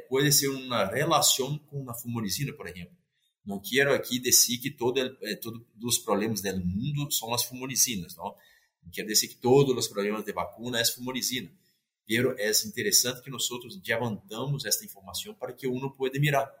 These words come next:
é ou não. Quizá vai ser nada, não tem fumoricina, não tem nada que ver uma coisa com a outra. Pero pode fe-, ser fumoricina e uno não está mirando e queda com este problema por muito tempo. Não? Problemas respiratórios em crescimento e terminação.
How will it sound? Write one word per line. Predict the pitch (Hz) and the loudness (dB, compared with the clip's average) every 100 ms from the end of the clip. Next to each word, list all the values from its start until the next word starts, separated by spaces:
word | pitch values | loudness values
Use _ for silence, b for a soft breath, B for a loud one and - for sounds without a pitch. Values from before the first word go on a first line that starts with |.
| _ | _
é | 101 123 127 | 2 2 2
ou | 101 | -4
não. | 117 107 - _ _ _ | -4 -6 -8 _ _ _
Quizá | - - 123 | 0 2 2
vai | 143 | 0
ser | 139 - | 0 0
nada, | 127 113 92 | -2 -4 -4
não | 95 92 | -8 -6
tem | 120 120 | -4 -4
fumoricina, | 120 107 92 92 135 | -6 -8 -8 -6 -8
não | 123 | -8
tem | 110 | -10
nada | 104 131 127 | -2 -2 -2
que | 123 | -6
ver | 117 | -6
uma | 120 95 | -6 -8
coisa | - - | -10 -12
com | - | -12
a | 85 | -14
outra. | 82 _ _ _ _ _ | -14 _ _ _ _ _
Pero | 110 101 - | -4 -4 -2
pode | 120 131 | 0 2
fe-, | 123 - | 0 0
ser | - 107 | 0 0
fumoricina | - 104 101 104 98 101 127 151 120 | -4 -4 -2 -2 0 0 0 -4 -4
e | 117 | -2
uno | 127 131 | -2 -2
não | 120 | 0
está | - 107 | -2 -2
mirando | 95 101 147 - | -4 -2 -4 -6
e | |
queda | - 117 131 | -8 -8 -8
com | 131 120 | -8 -4
este | 127 143 | -4 -4
problema | 147 107 127 135 | -4 -6 -4 -8
por | - 131 | -8 -8
muito | 113 123 147 123 | -6 -2 -2 -2
tempo. | - 92 85 _ _ _ _ _ _ - | -8 -16 -18 _ _ _ _ _ _ -20
Não? | - _ | -20 _
Problemas | 113 120 143 147 139 | -2 0 2 4 4
respiratórios | 139 - 139 127 - 147 101 98 | 4 2 2 0 2 2 2 0
em | 104 | -6
crescimento | 101 107 107 104 | -2 0 0 -4
e | - | -6
terminação. | 104 104 104 - 107 78 | -10 -8 -4 -2 -2 -8